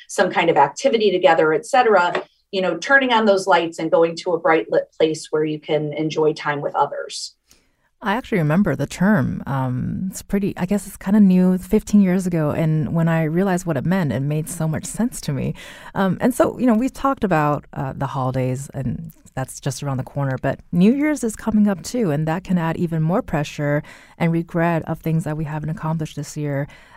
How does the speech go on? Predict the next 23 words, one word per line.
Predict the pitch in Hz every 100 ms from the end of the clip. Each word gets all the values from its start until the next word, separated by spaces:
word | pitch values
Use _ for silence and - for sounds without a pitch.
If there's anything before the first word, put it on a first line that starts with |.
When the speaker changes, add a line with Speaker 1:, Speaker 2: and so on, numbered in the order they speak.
| -
Speaker 2:
Um, | 180 - -
what | 202 226
about, | 320 311 233 - - _ -
what | 127 120 214
about | 320 185
New | 156 302
Year's | 214 85
stress? | - - 95 -
What | 151 160
about | 214 196 -
the | 160
post-holiday | - 156 160 - 139 139
blues? | 120 - 117 - -
Can | 156
you | 139 151
talk | - 135
to | -
us | - -
a |
little | -
bit | -
about | - -
that? | - -